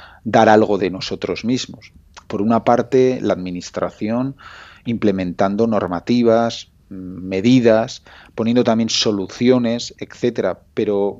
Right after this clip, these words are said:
qué duda cabe que al final hay una responsabilidad individual y una responsabilidad colectiva. Por muchas medidas que se pongan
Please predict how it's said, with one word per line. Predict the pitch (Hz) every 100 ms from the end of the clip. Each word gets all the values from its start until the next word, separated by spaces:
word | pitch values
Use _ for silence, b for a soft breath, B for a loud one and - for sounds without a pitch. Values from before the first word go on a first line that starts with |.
| -
qué | 110
duda | 107 113 110
cabe | 117 117 127
que | 127 98 90 -
al | - 90
final | 80 - 90 101
hay | 104
una | 104 113 104 92 90 -
responsabilidad | - 98 - 98 - 90 92 95
individual | 98 101 98 98 110
y | 120
una | 95
responsabilidad | 113 104 - 92 92 90 87
colectiva. | 87 87 - 120 110 B B B _ -
Por | - 98
muchas | 113 113 123 117
medidas | 113 107 123 113 -
que | -
se | - 87
pongan | 120 127 104 92 90